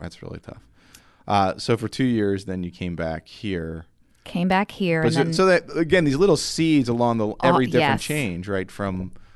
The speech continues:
Speaker 1: learning to connecting to God in the woods and praying or,
Speaker 2: Yep.
Speaker 1: and journaling
Speaker 2: Yep.
Speaker 1: to now, okay, I have some relationships and some people. That's
Speaker 2: Yep.
Speaker 1: interesting. Okay.
Speaker 2: And then the next phase, I would say, was the, this is the invite phase of my story where I was just invited into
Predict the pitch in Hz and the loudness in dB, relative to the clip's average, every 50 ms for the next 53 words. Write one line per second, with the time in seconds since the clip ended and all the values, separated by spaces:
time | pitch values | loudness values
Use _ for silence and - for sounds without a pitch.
0 | - - - - 104 107 107 104 104 101 95 98 87 - 110 110 110 107 - 110 | -20 -20 -18 -8 -4 -2 0 0 0 -2 -4 -4 -4 -2 0 0 0 0 -2 -4
1 | 101 98 90 101 92 95 92 92 90 92 101 120 135 135 131 127 127 127 104 92 | -2 -2 0 0 0 0 0 -2 -2 0 2 2 4 4 4 4 2 0 -4 -6
2 | - - 101 101 98 95 95 92 - - 170 208 - - 90 90 85 - 117 127 | -4 -4 -4 -2 -2 -4 -4 -4 -4 -2 -2 -2 -2 -4 -4 -6 -2 0 2 2
3 | 131 127 127 123 120 120 117 117 113 117 156 160 170 165 - - - - _ _ | 2 2 2 2 0 0 -2 -2 -2 -2 -2 0 0 -2 -2 -6 -14 -20 _ _
4 | _ _ - - - 101 95 92 92 90 90 90 90 87 85 87 87 - - - | _ _ -12 -8 -4 -2 -2 0 0 0 -2 -2 -4 -4 -8 -10 -14 -14 -10 -6
5 | 98 98 95 95 92 90 90 90 87 _ - 107 104 - 107 90 92 98 98 - | -4 -2 -2 -2 -2 -2 -4 -6 -10 _ -12 -10 -6 -2 0 0 0 0 -2 -4
6 | - 95 90 87 85 85 85 95 107 107 - 110 107 - - 101 95 - - 101 | -6 -6 -6 -6 -6 -4 -2 -2 -4 -4 -4 -6 -8 -6 -6 -6 -6 -8 -8 -10
7 | - - 92 92 - 101 98 92 - 101 101 98 95 - - - - 156 156 - | -8 -8 -8 -8 -6 -6 -6 -6 -8 -8 -10 -10 -12 -14 -12 -10 -6 -4 -2 -2
8 | - - - - - 90 82 - - - 107 - 104 101 - _ _ _ _ _ | -2 -4 -8 -14 -12 -14 -14 -12 -12 -12 -8 -6 -8 -8 -8 _ _ _ _ _
9 | _ _ _ _ _ _ - - 185 170 170 165 160 165 160 165 175 196 226 - | _ _ _ _ _ _ -8 -6 -4 -2 -2 -2 -2 -2 -2 -2 -2 -2 -2 -4
10 | - - - - - - - 202 180 170 170 170 - 170 160 151 165 - - 185 | -8 -18 -18 -20 -14 -4 -2 0 0 0 0 -2 -4 -4 -2 -4 -4 -4 -2 -2
11 | 165 156 156 151 143 - - 175 165 - - 190 - 208 180 170 - 156 - 180 | -2 0 0 -2 -4 -6 -6 -8 -6 -4 -6 -6 -6 -6 -6 -6 -6 -6 -4 -2
12 | 175 175 165 156 131 101 - - - - 156 120 101 107 139 - 107 - - 165 | -2 -2 -2 -2 -4 -4 -6 -8 -6 -4 -4 -4 -4 -4 -6 -6 -8 -8 -6 -6
13 | 156 160 - - - 156 147 147 139 139 127 143 135 135 143 147 160 - 170 160 | -6 -8 -8 -8 -4 -2 -2 -2 -2 -2 -4 -4 -2 -2 -2 -4 -4 -4 -8 -8
14 | - - 151 151 151 156 160 165 156 156 151 160 156 - 143 147 156 156 - - | -6 -6 -6 -6 -6 -6 -4 -2 -2 -2 -2 -4 -4 -4 -4 -6 -6 -8 -8 -8
15 | - - - - - - 175 | -8 -6 -6 -6 -6 -6 -8